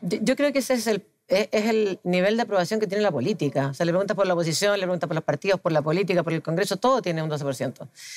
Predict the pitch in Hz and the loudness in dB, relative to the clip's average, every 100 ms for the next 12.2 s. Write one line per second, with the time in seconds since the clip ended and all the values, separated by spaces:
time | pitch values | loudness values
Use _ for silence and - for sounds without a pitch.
0 | - - 180 180 170 170 185 220 240 226 | -12 0 2 2 0 -4 -4 -2 0 2
1 | 202 202 208 185 170 156 - 185 120 - | 2 2 2 2 0 -2 0 -2 -2 -6
2 | 165 180 180 185 190 170 156 143 170 - | -4 -2 0 2 2 2 0 -2 -4 -6
3 | - 135 - _ - - - - _ - | -6 -6 -8 _ -18 -18 -18 -20 _ 0
4 | 262 320 285 294 302 262 247 254 254 - | 2 2 2 2 2 2 0 0 -2 -2
5 | 156 202 185 135 165 147 - 139 151 214 | -2 0 0 0 -2 -2 0 0 2 2
6 | 196 175 165 180 185 185 190 196 202 180 | 0 0 0 0 2 0 2 2 2 2
7 | 170 190 233 175 175 208 - 160 - 180 | 2 -2 -4 -2 0 -2 -2 -2 0 0
8 | 180 170 175 202 220 302 220 196 185 175 | 0 0 0 0 0 0 2 0 0 0
9 | 175 185 202 262 240 214 196 180 180 214 | 2 0 0 2 2 2 2 0 2 2
10 | 269 214 165 151 _ - - - - - | 2 0 -2 -10 _ -20 -18 -18 -18 -20
11 | - 175 175 175 - 214 220 220 269 302 | -2 2 2 0 -2 -4 -2 -2 0 4
12 | 311 311 | 4 2